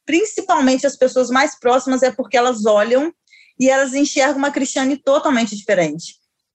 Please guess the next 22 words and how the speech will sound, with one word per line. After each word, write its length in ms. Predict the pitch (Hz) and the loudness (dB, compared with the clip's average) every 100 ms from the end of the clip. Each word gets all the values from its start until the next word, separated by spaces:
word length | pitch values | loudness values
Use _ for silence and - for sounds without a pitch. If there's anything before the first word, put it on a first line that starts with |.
| _ | _
Porque 340 | 262 254 294 - | -2 0 2 2
a 120 | 269 | 2
inteligência 580 | 359 370 330 311 277 311 | 0 -2 0 2 0 0
emocional 600 | 302 269 262 208 240 294 | -2 0 0 2 2 2
é 100 | 233 226 | 2 2
realmente 480 | 262 269 247 240 | 0 0 -2 -2
uma 120 | 262 285 | 0 0
inteligência, 680 | 277 233 226 214 262 302 | 2 0 0 -2 -2 -2
né? 140 | 277 247 | 0 0
É 60 | |
como 280 | 254 240 254 | 0 -2 0
você 340 | 240 247 240 | 0 0 0
ter 120 | 214 214 | -2 -2
uma 160 | 220 | -2
inteligência, 880 | 226 226 220 208 202 185 - 190 170 - _ _ _ | -2 -2 -2 -4 -4 -4 -2 0 0 -6 _ _ _
é, 300 | - 196 196 | 0 2 2
direcionada 680 | 190 214 214 - 208 202 220 | 0 -2 0 0 0 2 0
pra 100 | 254 | -2
uma 140 | 214 208 | -2 -2
matéria, 500 | 208 202 180 180 294 | 0 0 0 0 -2
por 120 | 202 | -6
exemplo, 540 | 196 196 196 254 349 | -6 -4 -2 0 -2